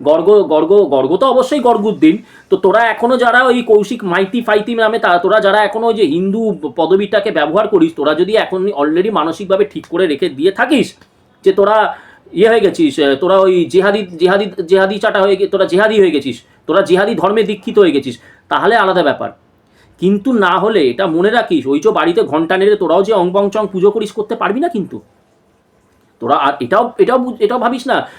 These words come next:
যে তোরা ওই ইয়ে করে ওই জেহাদি হয়ে গিয়ে, গর্গ যেরকম গর্গুদ্দিন হয়ে গেছে, তোরাও এরকম উ-,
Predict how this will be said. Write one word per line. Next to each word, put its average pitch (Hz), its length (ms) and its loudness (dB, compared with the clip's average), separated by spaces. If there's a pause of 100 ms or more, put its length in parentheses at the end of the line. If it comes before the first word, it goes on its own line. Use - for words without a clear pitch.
(140)
যে 135 80 -8
তোরা 180 320 2
ওই 208 260 2
ইয়ে 196 100 4
করে 208 200 0
ওই 147 100 2
জেহাদি 185 640 0 (100)
হয়ে 196 160 4
গিয়ে, 196 340 0 (380)
গর্গ 151 280 2
যেরকম 208 300 2
গর্গুদ্দিন 170 480 0
হয়ে 208 80 4
গেছে, 220 160 0
তোরাও 180 260 2
এরকম 208 300 0
উ-, 190 160 -2